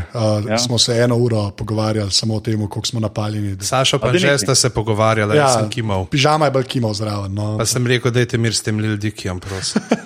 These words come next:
Speaker 1: <laughs> Zdaj imamo novega reperja, Boki, ti ga moramo predstaviti, čisto je hud.
Speaker 2: Novega
Speaker 1: Pač,
Speaker 2: reperja?
Speaker 1: Ja, en čisto hud reper,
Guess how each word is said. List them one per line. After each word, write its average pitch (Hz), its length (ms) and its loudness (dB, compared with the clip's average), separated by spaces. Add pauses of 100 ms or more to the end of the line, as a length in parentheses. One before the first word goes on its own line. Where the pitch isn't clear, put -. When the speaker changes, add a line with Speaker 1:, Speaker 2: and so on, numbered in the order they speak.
(200)
Speaker 1:
<laughs> - 460 -10
Zdaj 156 160 2
imamo 165 100 2
novega 156 260 4
reperja, 131 360 2
Boki, 110 260 -4
ti 110 100 -8
ga 110 80 -4
moramo 113 220 2
predstaviti, - 480 -4
čisto - 220 -4
je 101 60 -4
hud. 98 160 -8
Speaker 2:
Novega 120 280 4
Speaker 1:
Pač, 117 120 4
Speaker 2:
reperja? 95 340 0
Speaker 1:
Ja, 135 260 4
en 123 200 2
čisto 135 260 -2
hud 120 80 0
reper, 107 280 -6